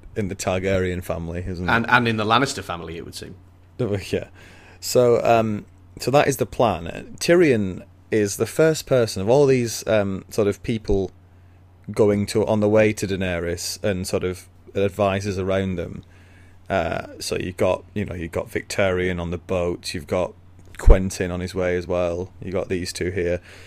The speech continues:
Speaker 1: Tyrion is the first one to recognise the fact that maybe Daenerys might not be interested in the person who shows up,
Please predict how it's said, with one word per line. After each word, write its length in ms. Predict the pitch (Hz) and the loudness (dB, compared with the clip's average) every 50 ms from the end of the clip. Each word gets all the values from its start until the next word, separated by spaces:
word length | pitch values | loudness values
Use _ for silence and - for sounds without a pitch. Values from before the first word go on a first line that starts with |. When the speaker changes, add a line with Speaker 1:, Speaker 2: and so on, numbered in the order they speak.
| - - - - _ | -20 -20 -20 -20 _
Speaker 1:
Tyrion 440 | - - 131 131 131 120 107 101 92 | -2 2 4 4 4 4 2 0 -2
is 100 | 92 87 | -2 -4
the 60 | 101 | -6
first 280 | - - 110 110 104 - | 0 2 4 4 4 2
one 180 | 104 101 98 98 | 0 0 0 -2
to 120 | - 98 | -2 0
recognise 680 | 101 104 - 113 95 87 98 95 95 95 95 - - | 0 0 0 -2 -4 -4 -4 -2 -2 -4 -4 -6 -8
the 60 | - | -12
fact 260 | - - - 98 - - | -6 -2 -2 -2 0 0
that 180 | 95 92 - | -2 -4 -2
maybe 400 | - 104 104 107 104 95 98 98 | -2 -2 0 0 0 0 -2 -6
Daenerys 600 | 95 - 87 101 101 101 98 98 101 101 - - - - - _ _ - - - - - - - - | -6 -6 -4 -2 0 2 2 2 0 -2 -4 -10 -14 -18 -20 _ _ -20 -20 -20 -20 -20 -20 -14 -4
might 260 | 104 101 104 104 - - | 0 2 2 2 0 0
not 240 | 107 107 98 - - - - - _ - - - - - - - | 0 0 -2 -2 -4 -12 -20 -20 _ -20 -20 -20 -20 -20 -14 -4
be 160 | - 110 101 | -2 0 2
interested 640 | 104 107 104 - - 113 117 110 - - 120 113 107 | 2 0 2 2 2 2 2 0 0 0 0 2 2
in 300 | 110 101 101 104 101 - | 2 0 0 -2 -4 -4
the 80 | - 113 | -6 -6
person 380 | - - 120 110 113 107 104 107 | -2 2 2 2 2 0 0 -2
who 100 | 104 107 | -2 0
shows 320 | 107 113 110 110 107 104 | 0 2 2 2 4 4
up, 280 | 117 123 127 - - | 4 2 2 0 -2